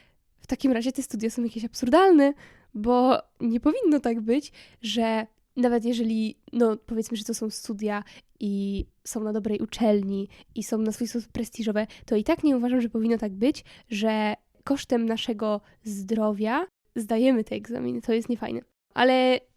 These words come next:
czułam się jak hipokrytka, a hipokryzja to jest jedna z tych rzeczy, których ja naprawdę bardzo nie lubię, a więc tym bardziej to było nie w porządku wobec mnie samej. Ale no, to już się skończyło, napisałam już tą poprawkę, czy ją zdałam, nie wiem, ale to nie jest istotne już w tym momencie.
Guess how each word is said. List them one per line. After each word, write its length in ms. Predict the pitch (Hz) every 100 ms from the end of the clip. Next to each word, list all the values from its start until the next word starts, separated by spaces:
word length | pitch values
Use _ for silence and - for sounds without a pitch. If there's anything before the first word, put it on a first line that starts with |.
| _
czułam 200 | - 277
się 100 | 254
jak 80 | 247
hipokrytka, 640 | - 226 220 214 - - -
a 160 | 214
hipokryzja 500 | 214 233 - 262 240
to 60 | 233
jest 120 | 220
jedna 180 | 233 226
z 40 |
tych 100 | 247
rzeczy, 160 | 226 233
których 220 | - 214
ja 120 | 233
naprawdę 340 | 233 254 233 220
bardzo 440 | 190 220 220 247
nie 160 | 226 220
lubię, 400 | 220 214 277 381 - - - - _
a 300 | 233 220 220
więc 220 | 214 247 247
tym 200 | 226 220
bardziej 420 | 254 262 254 262
to 100 | 220
było 140 | 226
nie 120 | 233
w 80 | 233
porządku 260 | 220 226 220
wobec 220 | 208 -
mnie 140 | 214
samej. 320 | 202 - 240 226 _ _ -
Ale 220 | 269 277
no, 180 | 233 196 _ _ -
to 100 | 269
już 100 | 240
się 120 | 214
skończyło, 600 | - 208 202 302 330 349 - - _ -
napisałam 440 | 202 208 254 254
już 100 | 269
tą 120 | 277
poprawkę, 640 | 269 262 277 277 294 277 277
czy 160 | -
ją 100 | 247
zdałam, 340 | 233 240 247 254 - _ 220
nie 180 | 220
wiem, 260 | 196 185 190 _
ale 300 | 233 240 262 - _
to 120 | - 440
nie 100 | 359
jest 140 | 233 -
istotne 440 | 202 202 190 202
już 100 | 196
w 80 | -
tym 160 | 220 196
momencie. 420 | 190 190 190